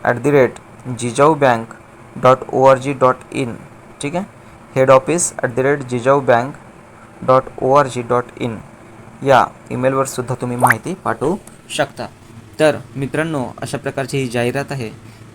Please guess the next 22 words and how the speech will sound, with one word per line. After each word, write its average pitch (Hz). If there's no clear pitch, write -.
जर 135
आपण 135
खरंच 147
नवीन 131
असाल 143
या 127
जाहिरातीकरिता, 123
तर 135
नु-, 131
तुम्ही 135
काय 131
करा, 131
नक्कीच 131
या 127
व्हिडिओला 131
तुम्ही 131
काय 127
करा, 127
लाईक 120
करा 139
आणि 131
मित्रांनो, 143